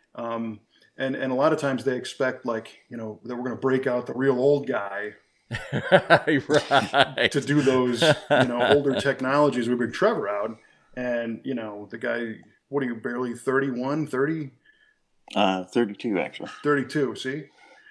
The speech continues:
Speaker 2: Jeez.
Speaker 1: Uh, and, and, and they're like, "So wh-, where's the guy?" And, and, and Mike is our, our senior technician, uh,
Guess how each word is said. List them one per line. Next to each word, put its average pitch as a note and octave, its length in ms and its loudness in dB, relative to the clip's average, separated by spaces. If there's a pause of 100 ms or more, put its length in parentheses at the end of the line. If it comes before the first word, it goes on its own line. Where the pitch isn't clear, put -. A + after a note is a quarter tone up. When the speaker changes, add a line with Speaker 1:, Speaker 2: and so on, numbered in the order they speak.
(160)
Speaker 2:
Jeez. D#2+ 340 -2
Speaker 1:
Uh, G#2+ 220 -4 (480)
and, B2 240 -6
and, A#2 320 -6
and A#2+ 160 -6
they're A#2 80 -6
like, G#2 300 -8 (320)
"So C#3 160 -2
wh-, C#3 180 -2
where's D#3+ 220 2
the C3 60 -2
guy?" C#3+ 300 2
And, A#2 320 -4
and, A#2+ 220 -6
and B2+ 120 -4
Mike F3 380 2 (420)
is C3 180 0
our, A#2 320 -2
our A2+ 140 -4
senior E3 420 2
technician, A#2 840 -6
uh, A2+ 320 -6